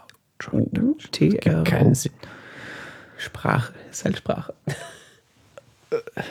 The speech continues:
Speaker 1: Wie war das mit den
Speaker 2: Talkradio.
Speaker 1: fünfzigtausend Wörtern, die keiner kennt, gell?
Speaker 2: Genau.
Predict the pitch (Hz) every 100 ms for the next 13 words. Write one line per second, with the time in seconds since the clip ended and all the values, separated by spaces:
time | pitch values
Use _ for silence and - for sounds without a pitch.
0 | - - - - _ - - 117 120 117
1 | 110 110 107 - - 123 - 101 107 107
2 | 98 92 - 117 113 113 - 113 - 139
3 | - 110 120 - 160